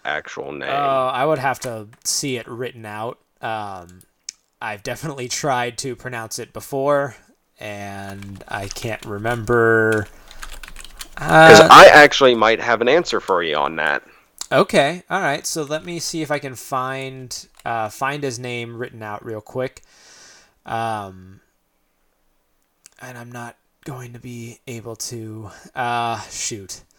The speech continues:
Speaker 1: I'm looking if it's in the most recent issue or not.
Speaker 2: It's, it's not. They haven't said it for a while. Uh, I don't know. Oh, they're all in these <laughs> long boxes. I'm like, I could try to go dig up an issue real quick, but those are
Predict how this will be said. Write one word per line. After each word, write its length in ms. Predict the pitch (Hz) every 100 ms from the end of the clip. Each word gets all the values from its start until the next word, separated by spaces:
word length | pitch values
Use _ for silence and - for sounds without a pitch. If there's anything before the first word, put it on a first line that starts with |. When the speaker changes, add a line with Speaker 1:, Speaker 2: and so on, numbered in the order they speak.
| _ -
Speaker 1:
I'm 140 | 110
looking 320 | 110 117 113 104
if 160 | 101
it's 160 | 104 -
in 240 | 82 98
the 80 | 95
most 280 | 98 95 -
recent 320 | 92 87 90
issue 280 | 90 - 92
or 120 | 87
not. 320 | 92 92 95 160
Speaker 2:
It's, 300 | 147 - -
it's 240 | 156 -
not. 480 | 127 120 117 113 120
They 100 | 131
haven't 240 | 139 131
said 240 | - 139 120
it 160 | 117 -
for 480 | - 113 113 110 -
a 100 | 117
while. 680 | 110 107 104 101 101 98 _ _ _ _ _ _ _
Uh, 60 | - 180 185 180
I 40 |
don't 220 | 180 185
know. 200 | 190 180 -
Oh, 200 | 156 117
they're 200 | 110 113
all 200 | 113 113
in 80 | 117
these 200 | 107 127
<laughs> 0 |
long 300 | 120 123 120
boxes. 480 | - - - 120 120
I'm 80 |
like, 100 | 123
I 100 | 131
could 140 | 151 160
try 160 | 180
to 160 | 180 180
go 160 | 165 180
dig 260 | 156 175
up 140 | 185 190
an 100 | 190
issue 300 | 202 175 143
real 160 | 135
quick, 260 | 123 156 151
but 160 | 120
those 220 | 123 113 107
are 220 | 107 101